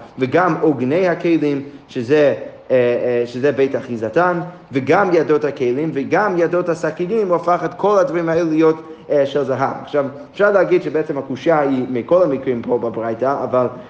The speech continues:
רש"י אומר שהקושייה ה-, הכי חריפה זה מזה שכתוב גם כן ידות הכלים וגם כן ידות סכינים. מזה שכתוב גם ידות כלים וגם ידות סכינים,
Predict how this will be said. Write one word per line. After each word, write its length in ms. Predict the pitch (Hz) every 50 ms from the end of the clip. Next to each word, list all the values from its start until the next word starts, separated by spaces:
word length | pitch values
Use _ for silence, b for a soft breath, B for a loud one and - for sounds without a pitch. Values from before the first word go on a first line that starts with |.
| B -
רש"י 280 | 143 139 143 139 196 196
אומר 260 | 185 180 190 202 190
שהקושייה 600 | 180 - 170 156 151 147 - 135 127 - 175 185
ה-, 440 | 180 170 - - 127 127 - - 120
הכי 260 | 110 - - 208 233
חריפה 460 | - 226 196 175 156 - 127 120 120 131 B B B B B -
זה 60 | 135
מזה 240 | 135 131 131 165 190
שכתוב 720 | 185 - 165 151 170 185 - - - 135 - 175 175 151 127
גם 200 | 135 180 208 202
כן 160 | 185 180 165 147
ידות 340 | 143 131 135 165 180 170
הכלים 380 | 165 160 165 175 180 208 220 196
וגם 240 | 170 165 180 180 175
כן 160 | 170 170 160
ידות 260 | 151 139 143 151 147 147
סכינים. 500 | - 139 - 147 139 135 123 107 101 104
מזה 160 | 110 139 151
שכתוב 300 | 147 147 151 151 156 123
גם 240 | 139 160 160 156 147 117
ידות 280 | 143 135 147 156 151
כלים 300 | - 160 156 180 180 156
וגם 260 | 135 127 147 160 165 160
ידות 220 | 156 143 165 165 - -
סכינים, 460 | 175 160 170 190 220 254 233 202 190